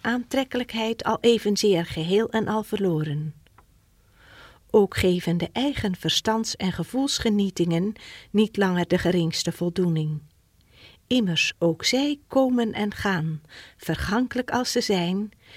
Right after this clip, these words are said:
evenals de aanrakingen der zinnen. Ze zijn beperkt, voorbijgaand, onbevredigend.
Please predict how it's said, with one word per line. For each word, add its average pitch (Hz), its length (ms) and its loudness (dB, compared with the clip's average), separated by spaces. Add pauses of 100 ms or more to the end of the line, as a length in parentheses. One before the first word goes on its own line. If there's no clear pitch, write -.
(220)
evenals 220 560 0
de 156 180 -2
aanrakingen 226 880 0
der 214 160 -2
zinnen. 156 580 0 (680)
Ze - 140 -2
zijn 170 260 2
beperkt, - 800 -4 (160)
voorbijgaand, 180 1160 -4 (480)
onbevredigend. 175 1200 -2